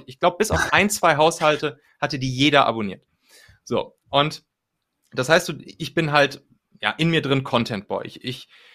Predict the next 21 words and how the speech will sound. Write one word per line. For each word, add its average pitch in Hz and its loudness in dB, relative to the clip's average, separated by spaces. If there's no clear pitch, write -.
ich - -14
produziere 143 -2
super 151 0
gerne 131 2
Texte, 131 -2
Artikel, 135 -2
mein 117 -2
Podcast, 139 -2
mein 113 0
Machen-Podcast 131 0
und 143 -2
so 123 -2
weiter 110 2
und 95 -12
so - -20
fort. - -20
Und, 147 -2
und 135 0
dann 196 2
habe 151 0
ich - -6